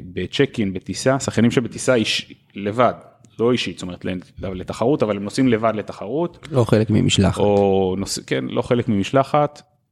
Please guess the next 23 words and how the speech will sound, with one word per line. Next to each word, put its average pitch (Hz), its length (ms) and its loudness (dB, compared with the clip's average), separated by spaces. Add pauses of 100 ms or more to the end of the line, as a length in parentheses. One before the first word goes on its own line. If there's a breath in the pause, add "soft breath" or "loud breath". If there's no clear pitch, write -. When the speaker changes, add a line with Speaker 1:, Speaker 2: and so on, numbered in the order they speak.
(100)
Speaker 1:
אה, 95 180 0
בצ'ק 135 360 0
אין, 160 280 2 (580)
שולחים 117 420 2
לי, 113 120 6 (240)
אה, 95 100 -2
תמיד 101 280 0
הודעה, 110 440 2 (140)
אם 101 60 -4
הכל - 160 -2
בסדר. 78 380 -10 (920)
אה, 90 760 2 (220)
וזה... 95 760 2 (1300)
אני, 95 240 -2
זאת - 120 -10
אומרת, 104 140 2
זה, 110 100 4 (140)
זה 107 140 0
גם 120 160 4
מרגיע 113 300 2
אותי, 98 240 -2
כי 117 220 0
הם, 127 100 0